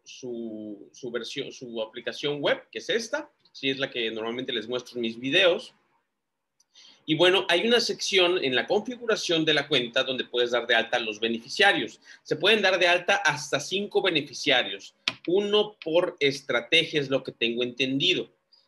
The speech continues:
Sí, es decir, puedes poner o un solo beneficiario para toda la cuenta o un beneficiario para cada estrategia. Sí, puedes definir o puedes definir incluso más de uno, pero con, asignando un porcentaje a cada uno. En mi, en mi caso, solo me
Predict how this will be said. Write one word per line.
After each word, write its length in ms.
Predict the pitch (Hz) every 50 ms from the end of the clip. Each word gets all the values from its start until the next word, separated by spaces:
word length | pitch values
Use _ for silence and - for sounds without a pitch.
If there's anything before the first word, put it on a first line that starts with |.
| _ _
Sí, 220 | - - 135 147
es 80 | 147 147
decir, 280 | 151 147 160 139 151
puedes 300 | - 139 147 151 160 151
poner 280 | - - 127 123 131 143
o 60 | 131
un 160 | 123 139 160
solo 200 | 156 180 208 202
beneficiario 600 | 202 208 180 165 143 127 - - - 143 143 147 -
para 180 | 135 117 104
toda 160 | - 135 147 160
la 120 | 165 165
cuenta 460 | - 208 214 208 - 262 262 - - _
o 320 | 143 156 180 180 - - _ _
un 120 | - 151 147
beneficiario 600 | 156 160 156 147 147 135 - 156 135 147 165 151
para 200 | - 131 110 107
cada 200 | - 113 117 120
estrategia. 680 | 120 120 - - 107 101 - - 98 92 - - 104 - _ _ _ _ _ _ _ _ _
Sí, 300 | - - 135 151 165 170
puedes 280 | 156 123 127 127 127
definir 460 | 135 127 123 113 107 117 123 123 131 -
o 360 | - 117 110 107 104 - - -
puedes 240 | - 131 131 135 135
definir 380 | 143 139 - 113 117 127 127
incluso 560 | 131 123 - 127 135 135 - - 139 135 - -
más 320 | 113 120 123 131 131 131
de 80 | 170 175
uno, 400 | 180 190 196 185 196 220 226 220
pero 320 | - 143 143 147 160 165
con, 280 | 160 - 131 131 120 - -
asignando 480 | 113 - - 113 117 117 120 131 139
un 120 | 143 143 143
porcentaje 640 | 147 135 - 123 113 - 120 113 - - 139 - -
a 140 | 110 107 -
cada 240 | 113 113 123 147
uno. 340 | 196 233 226 165 110 - - _ _ _ _ _ _ _ _ _ _ _ _ _
En 140 | 165 175
mi, 220 | 180 180 180 180 -
en 140 | - 160 165
mi 100 | 170 170
caso, 280 | - 254 254 233 240 233
solo 260 | 220 220 202 202 208 202
me 240 | 202 202 208 208